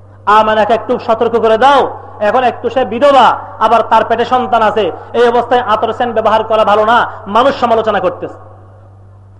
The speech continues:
আল্লাহ নবীর দাদি বলে, "আমি আমার বৌমার সামনে, আমেনার সামনে কয়েকবার গেলাম,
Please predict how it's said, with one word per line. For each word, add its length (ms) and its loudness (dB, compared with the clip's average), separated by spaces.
আল্লাহ 300 2
নবীর 340 -4
দাদি 240 0
বলে, 380 2
"আমি 240 0
আমার 320 0
বৌমার 400 0
সামনে, 380 -4
আমেনার 460 0
সামনে 280 -6
কয়েকবার 520 2
গেলাম, 320 0